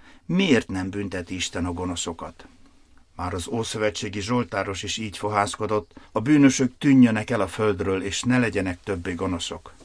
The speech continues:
A választ megadja pontosan ez a példabeszéd. Isten nem írtja ki a gonoszokat,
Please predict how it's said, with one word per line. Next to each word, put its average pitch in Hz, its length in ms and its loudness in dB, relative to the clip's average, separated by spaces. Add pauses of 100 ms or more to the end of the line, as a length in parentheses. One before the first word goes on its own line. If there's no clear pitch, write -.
(320)
A 92 120 -4
választ 98 480 -2
megadja 104 480 0
pontosan 127 640 0
ez 120 180 -6
a 95 80 -4
példabeszéd. 87 800 -6 (320)
Isten 127 360 0
nem 151 180 4
írtja 98 300 0
ki 87 140 -8
a 92 80 -2
gonoszokat, 90 760 -6